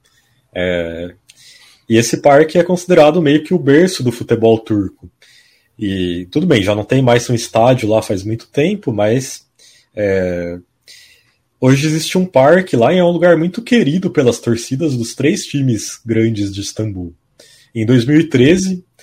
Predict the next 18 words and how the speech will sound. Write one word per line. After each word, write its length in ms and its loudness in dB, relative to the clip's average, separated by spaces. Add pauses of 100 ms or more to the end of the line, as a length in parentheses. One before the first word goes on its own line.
(240)
é, 340 0
o 140 -6
governo 480 2
Erdogan 580 0
anunciou 680 2
que 220 -2
ia 260 4
demolir 560 0
esse 220 -4
lugar, 420 -2
que 100 -16
ia 60 -12
construir 320 -10
um 100 -4
shopping 380 -6
center 640 -4
no 80 -12
lugar. 540 -2